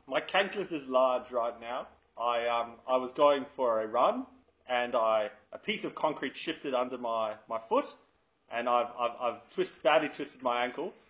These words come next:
Uh, after imploring the physio not to put me in a moon boot for fear that I would be roasted on this podcast, I was told I had to be in the moon boot. So now I'm in the moon boot.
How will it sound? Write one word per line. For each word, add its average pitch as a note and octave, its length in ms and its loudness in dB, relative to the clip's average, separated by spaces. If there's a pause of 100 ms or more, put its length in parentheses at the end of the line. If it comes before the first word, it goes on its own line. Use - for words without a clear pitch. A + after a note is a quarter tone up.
(420)
Uh, C3+ 420 6
after F#3 300 6
imploring F#3 520 4
the D#3+ 60 -2
physio D#3 380 0
not D3 220 2
to - 60 -14
put D#3+ 200 -6
me D3 100 -6
in C3 60 -6
a B2+ 40 -6
moon B2+ 240 -6
boot D3 240 -6 (340)
for A#3+ 100 -12
fear C#3 320 -2
that B2 140 -2
I A#2+ 100 2
would A#2 160 -2
be A#2+ 120 -10
roasted B2+ 400 0
on A#2 140 2
this A2 120 -12
podcast, B2 640 -2 (760)
I A#2+ 80 2
was A#2+ 140 -2
told C#3 200 2
I A2+ 60 4
had A#2 100 4
to B2+ 80 6
be B2+ 100 -4
in A2+ 80 -2
the A2 60 -10
moon A2 200 -8
boot. A2 180 -8
So B2+ 60 -10
now E3 180 8
I'm G3 60 4
in F#3 80 2
the E3+ 60 0
moon D#3+ 240 0
boot. G#3 240 0